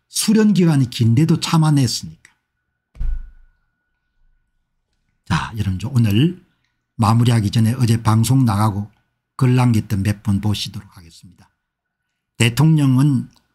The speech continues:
모든 분야를 알 수는 없지만 모르면 공부를 하든지 조심스럽게 정책을 펼쳐야 되는데 무엇에 홀려서 이렇게 확신에 차서 밀어붙이는지 거짓말로 진실을 덮는 일이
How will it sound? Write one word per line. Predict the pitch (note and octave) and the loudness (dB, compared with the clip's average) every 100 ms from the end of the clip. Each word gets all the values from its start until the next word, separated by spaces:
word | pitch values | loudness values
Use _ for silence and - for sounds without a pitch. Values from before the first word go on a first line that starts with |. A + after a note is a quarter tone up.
| _ _ _ | _ _ _
모든 | A2 A2+ C3 C3 F#3+ F#3+ | 0 2 2 4 2 2
분야를 | E3+ E3+ C#3+ A#2+ | 2 2 2 0
알 | G2 G#2 | 0 -4
수는 | - C3+ A#2 | -2 -2 -2
없지만 | - - A#2 F2 A#2+ D#3 _ _ _ - | -4 -2 -2 -2 -8 -12 _ _ _ -4
모르면 | B2 C3+ E3 E3 C#3 | 0 2 2 2 0
공부를 | - B2+ B2+ F#3 E3+ | 0 0 2 2 2
하든지 | A#2 A#2+ A#2+ A2+ D#2 _ _ _ _ _ _ _ | 0 0 -2 -2 -12 _ _ _ _ _ _ _
조심스럽게 | - G2 G#2+ F3+ F3 F#3 F3 C3+ - | -6 -2 0 2 2 0 0 -2 0
정책을 | A#2+ A#2 B2+ A#2 - | -2 0 -2 -2 -2
펼쳐야 | C3 A#2 - G2+ | -4 -6 -6 -8
되는데 | G2 F2 G2 F2+ - _ _ _ _ _ _ - | -8 -14 -14 -14 -16 _ _ _ _ _ _ -2
무엇에 | A#2+ C#3+ F3 G3 | 2 2 2 0
홀려서 | E3+ F3 E3 E3+ E3 E3 | 0 2 2 2 0 0
이렇게 | D3 D#3+ | 0 -2
확신에 | C#3 - D#3 - D#3+ A#2+ | -4 -4 -8 -2 -2 0
차서 | B2+ A#2 A#2+ | -4 -2 -2
밀어붙이는지 | A2+ A#2+ G#2+ G#2 - F#2+ F2 E2 E2 _ _ _ _ _ _ _ | 0 0 -2 -8 -8 -8 -8 -14 -20 _ _ _ _ _ _ _
거짓말로 | A#2 G#2+ D3+ E3 C#3 A#2+ D3+ F3 - _ _ _ _ _ | -2 2 2 2 2 2 0 -2 -12 _ _ _ _ _
진실을 | - G#3 G3+ - D3 A#2 | 0 2 2 2 0 0
덮는 | A2+ A#2 A#2+ A2+ | 0 2 2 2
일이 | C#3 F3 | 0 -2